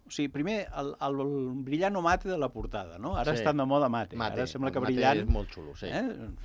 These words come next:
Speaker 2: Sí.
Speaker 1: Ara, ara
Speaker 2: Sí.
Speaker 1: tirem tirem cap als mates, no? Però, a més a més, uns colors més tirant cap a pastels,
Speaker 2: Mhm.
Speaker 1: no? Uns
Speaker 2: Sí.
Speaker 1: colors pastels i mates és,
Speaker 2: Sí.
Speaker 1: és la moda, eh?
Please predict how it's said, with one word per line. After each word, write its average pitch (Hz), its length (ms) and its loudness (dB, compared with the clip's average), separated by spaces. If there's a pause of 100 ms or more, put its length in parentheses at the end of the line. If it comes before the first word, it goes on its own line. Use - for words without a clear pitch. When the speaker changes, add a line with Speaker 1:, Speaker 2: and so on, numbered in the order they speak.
(120)
Speaker 2:
Sí. 95 140 -8 (100)
Speaker 1:
Ara, 131 300 -2
ara 131 180 0 (460)
Speaker 2:
Sí. 90 200 -12
Speaker 1:
tirem 135 360 2 (400)
tirem 135 320 0
cap 165 160 -2
als 117 260 0
mates, 95 400 -10
no? 175 200 -6
Però, 156 120 -4
a 160 40 -2
més 196 140 0
a 240 40 -2
més, 226 220 -2
uns 214 140 -2
colors 180 420 -2 (320)
més 170 200 -6
tirant 151 260 -2
cap 143 160 0
a 139 60 2
pastels, 170 840 -2
Speaker 2:
Mhm. 113 320 -10 (180)
Speaker 1:
no? 120 160 -4 (180)
Uns 131 140 -4
Speaker 2:
Sí. - 120 -18
Speaker 1:
colors 139 240 0
pastels 156 600 0
i 131 60 0
mates 147 440 0
és, 135 140 -2
Speaker 2:
Sí. 120 120 0
Speaker 1:
és 107 260 -2
la 147 120 6
moda, 104 480 -2
eh? 226 100 0